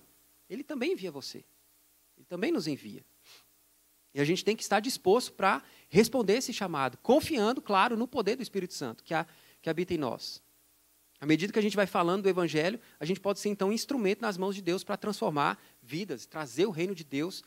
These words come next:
àqueles que ainda não o conhecem. E se os nossos relacionamentos são, forem, de fato, baseados, fundamentados, marcados, permeados pelo amor, numa demonstração sincera de que você tá ali,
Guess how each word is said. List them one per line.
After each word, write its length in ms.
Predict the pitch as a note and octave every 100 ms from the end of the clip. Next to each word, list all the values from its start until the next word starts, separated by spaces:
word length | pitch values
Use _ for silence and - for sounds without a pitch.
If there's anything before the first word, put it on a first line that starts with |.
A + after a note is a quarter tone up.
| - _
àqueles 460 | - D#3 D#3+ E3+ F#3
que 100 | -
ainda 420 | F#3 D#3 F3 G3 G3 _
não 340 | C#3+ D3+ F3+ G#3 -
o 100 | E3+
conhecem. 540 | - B3+ F3+ D#3 - -
E 120 | G#3
se 160 | - A#3+
os 120 | E3+
nossos 460 | F3+ C4 F4+ E4+
relacionamentos 960 | B3 D4 B3+ B3+ B3+ F#3+ A2+ - - - _ _ _ _
são, 480 | - - F#3 C#3 A2 - _ _ _ _ _ _ _
forem, 440 | - E3+ A#2 G#2 - _ _ _ _
de 120 | F#3
fato, 380 | - F3+ A#2+ -
baseados, 840 | D#3 F#3 G#3+ C3+ G#2 - - - _ _ _ _ _
fundamentados, 680 | _ A#2+ C#3+ G3+ G3+ B2+ G#2
marcados, 480 | A#2+ F3 - B2 -
permeados 680 | - D#3 A#3+ A#3+ E3+ D#3 -
pelo 200 | - D3+
amor, 380 | B2+ D#3+ A3 - - _ _ _ -
numa 260 | F3 A#3+
demonstração 680 | A3 G3+ F#3+ F#3+ F3 - C#3
sincera 600 | - A3+ D4 - D3+ C3
de 140 | B2+
que 140 | - D#3+
você 320 | D#3+ - E3
tá 240 | - G3+
ali, 400 | C#4 F3+ D#3 B2